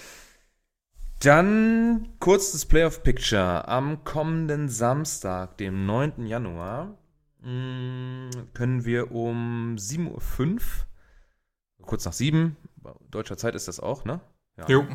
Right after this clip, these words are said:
Speaker 1: Deutsche Zeit, genau. Äh, Colts gegen Bills, dann direkt im Anschluss um zehn Uhr vierzig Rams gegen Seahawks. Also sehr angenehme Zeit für deutsches Publikum.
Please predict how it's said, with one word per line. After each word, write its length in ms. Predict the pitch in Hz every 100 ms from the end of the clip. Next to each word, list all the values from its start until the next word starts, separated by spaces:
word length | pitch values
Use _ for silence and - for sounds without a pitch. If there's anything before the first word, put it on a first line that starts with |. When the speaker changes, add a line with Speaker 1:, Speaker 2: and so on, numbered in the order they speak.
| 123 - _ _ _
Speaker 1:
Deutsche 240 | 90 _
Zeit, 160 | _ _ _
genau. 220 | 98 - _ - _ -
Äh, 180 | 110 104
Colts 400 | - 180 180 -
gegen 220 | 147 139
Bills, 360 | 113 127 127 -
dann 280 | 110 113
direkt 340 | 117 101 110 87
im 100 | 87
Anschluss 400 | 104 - 107 -
um 160 | 98
zehn 220 | - - 110
Uhr 80 |
vierzig 480 | 104 110 - 104 -
Rams 480 | 98 101 120 139 -
gegen 240 | - 117 117
Seahawks. 680 | - 135 101 113 - - - _ _ _ -
Also 160 | 95
sehr 140 | 90 104
angenehme 320 | 101 95 87
Zeit 360 | - 147 175 - _ _ _ _ -
für 420 | - 131 135 131
deutsches 420 | - 123 123 117
Publikum. 640 | - - - - 127 123